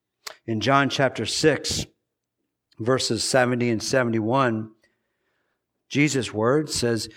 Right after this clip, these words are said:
"Did I myself not choose you, the twelve? And yet one of you is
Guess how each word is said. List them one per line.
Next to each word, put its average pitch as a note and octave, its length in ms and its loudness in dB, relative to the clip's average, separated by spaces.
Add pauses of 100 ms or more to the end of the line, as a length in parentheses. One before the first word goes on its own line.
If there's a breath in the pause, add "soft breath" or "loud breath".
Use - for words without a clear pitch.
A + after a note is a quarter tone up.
(160 loud breath)
"Did A#2+ 120 0
I D#3+ 220 4
myself F3+ 640 0
not D#3 280 0
choose D#3+ 480 -2
you, E3+ 420 0 (380)
the G2+ 80 -10
twelve? C#3 800 -2 (680)
And F#3+ 140 8
yet F#3+ 180 8
one E3+ 300 6
of G#3+ 100 6
you G#3 200 8
is F#3 200 8